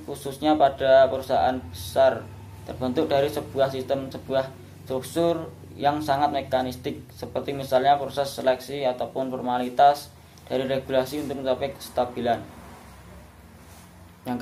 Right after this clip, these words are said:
kedua, yaitu fokus perubahan perba-, terbatas. Jika perubahan yang terjadi dilakukan pada subsistem dalam organisasi, maka fokus perubahan secara organisasi tidak akan terwujud secara utuh.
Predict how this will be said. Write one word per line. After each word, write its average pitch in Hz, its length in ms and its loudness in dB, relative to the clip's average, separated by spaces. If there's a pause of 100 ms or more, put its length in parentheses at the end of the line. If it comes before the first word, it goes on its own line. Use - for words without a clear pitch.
kedua, 151 520 2 (240)
yaitu 156 400 -2 (400)
fokus 131 300 -4
perubahan 147 420 6
perba-, 135 380 2 (100)
terbatas. 131 800 2 (640)
Jika 143 240 4
perubahan 156 560 6
yang - 60 -2
terjadi 151 340 0
dilakukan 143 480 2
pada 143 400 6
subsistem 143 880 -4 (320)
dalam 131 240 0
organisasi, 131 800 0 (320)
maka 147 320 4
fokus 147 320 2
perubahan 139 560 4
secara 139 320 6
organisasi 135 800 -2
tidak 135 400 6
akan 151 240 4
terwujud 139 480 0
secara 131 320 6
utuh. 127 320 -2